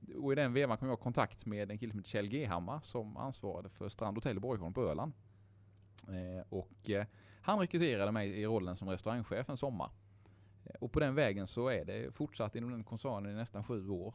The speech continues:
eh, Norlandia Hotel Group. Eh, men det var ett lite tufft val för mig att hoppa på det jobbet då. Jag hade en säsongsanställning och, och Kjell och jag kom ganska bra överens och han sa, "Ska du inte bli fast här på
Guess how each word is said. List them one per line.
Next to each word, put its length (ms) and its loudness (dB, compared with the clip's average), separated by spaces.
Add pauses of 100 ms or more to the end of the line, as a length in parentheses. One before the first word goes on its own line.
(160)
eh, 160 -6
Norlandia 420 -4
Hotel 260 -4
Group. 340 -2 (200)
Eh, 560 -6 (520)
men 140 2
det 60 6
var 120 8
ett 60 4
lite 160 0 (680)
tufft 260 4
val 240 12
för 80 -4
mig 140 4
att 80 2
hoppa 260 0
på 220 4
det 60 2
jobbet 360 2
då. 240 4
Jag 60 6
hade 140 2
en 80 0
säsongsanställning 1000 2
och, 340 -2
och 100 -2
Kjell 200 0
och 100 4
jag 80 4
kom 120 -2
ganska 280 0
bra 160 4
överens 560 2
och 100 -2
han 100 -4
sa, 340 -4
"Ska 160 0
du 80 4
inte 120 -4
bli 100 0
fast 320 0
här 140 4
på 100 2